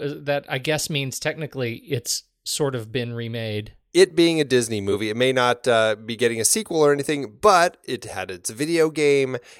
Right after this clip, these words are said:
Speaker 2: And of course, if you go to, uh, the, uh, you know, Disneyland, you can, of course, go to the Bugland, which is, uh, a lot of fun as you kind of are riding everything. And it's all, you know,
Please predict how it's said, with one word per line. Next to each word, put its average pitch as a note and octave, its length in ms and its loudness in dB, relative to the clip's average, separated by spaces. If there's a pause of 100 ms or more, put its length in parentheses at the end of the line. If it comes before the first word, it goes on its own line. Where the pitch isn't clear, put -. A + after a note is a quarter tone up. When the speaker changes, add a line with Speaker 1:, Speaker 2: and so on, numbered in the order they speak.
(120)
Speaker 2:
And F3+ 180 4
of F3+ 140 0
course, F3 320 6
if C#3+ 80 -4
you C#3 60 -18
go C3+ 200 8
to, A#2 440 0
uh, G2 280 2
the, G2+ 320 -6
uh, F2+ 200 -2
you G2 280 -12
know, F#2 120 -10 (340)
Disneyland, G2 800 -2 (100)
you G#2+ 140 -14
can, A#2 260 0
of G2+ 100 -6
course, G2+ 240 -2
go G2 200 -4
to F#2 400 -10 (600)
the G#2 160 -2
Bugland, F2+ 680 -4
which F#2+ 260 -6
is, F2+ 220 -6
uh, F#2 280 -6
a A#2 100 -6
lot A2+ 280 0
of G#2 80 -6
fun E2+ 320 -10
as F#2+ 220 -6
you G2 80 -10
kind G#2 200 -4
of F#2 60 -4
are E2+ 140 -6
riding F#2 380 -6
everything. F#2+ 380 -8
And C#3 80 -6
it's D3+ 120 -2
all, D#3+ 320 2
you E3+ 80 -12
know, D#3+ 240 -6